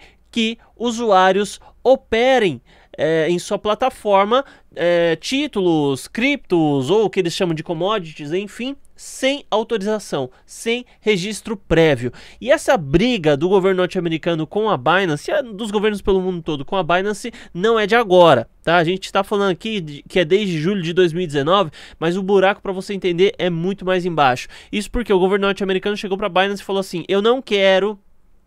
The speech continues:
que, é, o, o, um americano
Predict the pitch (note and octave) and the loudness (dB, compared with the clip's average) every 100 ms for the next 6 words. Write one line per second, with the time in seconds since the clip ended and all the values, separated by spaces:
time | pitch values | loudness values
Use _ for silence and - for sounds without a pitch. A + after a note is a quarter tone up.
0 | _ _ _ F#3+ F#3+ F3+ F#3 - - - | _ _ _ -4 -2 0 -2 -8 -20 -20
1 | - - D3 E3 D#3+ D#3+ D3 C#3+ C3+ F3+ | -20 -10 -2 0 2 2 2 2 0 -2
2 | E3+ - F#3 F3 F3+ G3+ G#3 G#3 G3+ - | -4 -2 0 0 0 0 2 0 -2 0
3 | G#3 G#3 G#3+ A#3 | 2 2 2 0